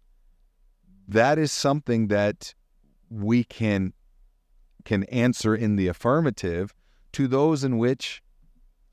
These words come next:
are observing and reporting, right? When we go before a, a bishop, bishopric member or a stake presidency member to do our temple recommend interview, ultimately what they are doing is, is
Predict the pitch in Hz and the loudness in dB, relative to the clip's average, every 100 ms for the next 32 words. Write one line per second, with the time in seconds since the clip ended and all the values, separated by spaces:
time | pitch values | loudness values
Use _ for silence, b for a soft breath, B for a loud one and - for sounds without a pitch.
0 | _ 110 98 95 101 131 156 - _ _ | _ 0 2 4 2 0 -2 -10 _ _
1 | _ - 107 101 113 120 120 120 117 - | _ -6 -2 2 4 4 2 2 0 -2
2 | 143 147 87 - - 92 95 92 107 98 | 0 0 -2 -8 -8 -4 -4 -4 -2 0
3 | 101 110 90 98 107 117 104 - 107 104 | 0 0 -2 0 2 0 -4 -2 2 2
4 | 98 90 107 87 90 110 - 127 - _ | 2 0 -6 -6 -2 -2 0 -6 -6 _
5 | _ _ 95 107 - 90 92 - 98 131 | _ _ -4 -2 -2 -4 -6 -2 0 0
6 | 156 156 95 87 85 - _ _ - - | 0 0 -2 -4 -6 -8 _ _ -8 -4
7 | 104 - 104 110 113 - 113 107 107 113 | -4 0 2 4 2 -4 -2 0 2 0
8 | 87 87 85 - 127 117 104 101 - 95 | 0 0 -2 -4 -4 -2 0 0 -2 -4
9 | 92 90 95 107 117 _ _ _ _ _ | -2 -2 -2 -2 -4 _ _ _ _ _
10 | 127 147 - 156 123 101 95 85 104 117 | 2 2 0 -2 0 0 0 0 2 2
11 | 101 85 85 92 87 - - _ 95 90 | 2 0 0 -2 -4 -6 -16 _ -6 -4
12 | 87 82 | -6 -10